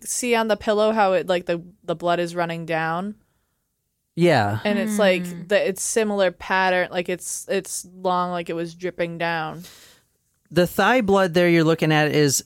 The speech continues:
Speaker 2: transfer stain bloods, which means she was moved.
Speaker 1: Mm.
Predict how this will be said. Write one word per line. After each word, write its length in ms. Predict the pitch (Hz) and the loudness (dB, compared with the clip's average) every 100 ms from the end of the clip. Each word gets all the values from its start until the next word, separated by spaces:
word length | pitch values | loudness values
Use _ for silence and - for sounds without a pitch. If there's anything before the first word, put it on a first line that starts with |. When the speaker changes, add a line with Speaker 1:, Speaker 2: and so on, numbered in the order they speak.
| - | -4
Speaker 2:
transfer 600 | - 185 196 170 - 147 | -2 2 2 0 0 0
stain 420 | - - 120 113 | 2 2 4 4
bloods, 340 | 101 110 110 135 | 2 2 2 -2
which 240 | 127 - | -4 0
means 220 | 156 151 | 2 2
she 160 | - 170 | 2 2
was 220 | 156 127 | 2 2
moved. 640 | 131 143 147 113 101 98 | 4 4 4 4 0 -4
Speaker 1:
Mm. 420 | 185 185 180 160 | -4 -4 -4 -8